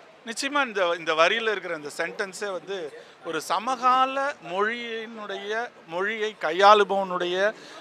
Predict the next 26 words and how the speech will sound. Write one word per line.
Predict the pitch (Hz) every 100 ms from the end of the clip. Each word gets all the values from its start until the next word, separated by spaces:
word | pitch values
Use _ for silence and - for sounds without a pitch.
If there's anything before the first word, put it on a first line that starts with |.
| -
ஒரு, | 185 175 170 160 156 165
ஒரு | 160 160
கேள்வி. | - 180 160 139 - - - - - -
நீங்க | 180 180
ஆதித்ய | 202 247
கரிகாலனை | 254 226 220 214 208 202 185
பெரிய | 190 190 220 226
ராஜாவெல்லாம் | 185 190 202 208 202 202
கற்பனை | 190 175 190
பண்ணிக்க | 185 170 165
வேண்டிய | 160 156
அவசியமே | 151 175 175 170
இல்ல. | 147 127 - - -
"ஆதித்ய | 127 170 175 185
கரிகாலனை | 175 175 175 185 202
ஏன் | 180 180
கொன்னாங்க | 170 175 170
சாமி?" | 160 147 147
அப்படின்னு | 147 147 151 165
கூட | 170
நீங்க | 208 170 147
எடுத்துக்கலாம். | 135 131 123 117 - - - -
பதில் | 160 202 185
பாருங்க, | 160 147 135 175 - - - -
"கொன்றவனுக்குத்தானே | 165 202 214 226 220 208 - 180 180 170 175 175
தெரியும். | 151 147 143